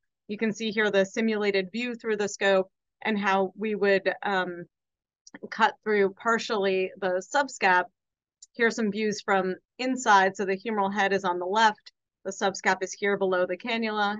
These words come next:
And this I learned from Roger to use the arthroscopic biter to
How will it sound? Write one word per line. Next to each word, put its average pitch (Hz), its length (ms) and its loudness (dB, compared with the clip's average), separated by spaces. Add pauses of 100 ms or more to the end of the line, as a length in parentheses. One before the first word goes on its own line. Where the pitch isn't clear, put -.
(120)
And 208 120 -2
this 202 140 -2
I 196 80 2
learned 185 300 -2
from 196 120 -6
Roger 226 380 2
to 208 140 -10
use 185 280 -4
the 190 240 -2
arthroscopic 196 580 -4 (120)
biter 220 440 0 (340)
to 208 340 0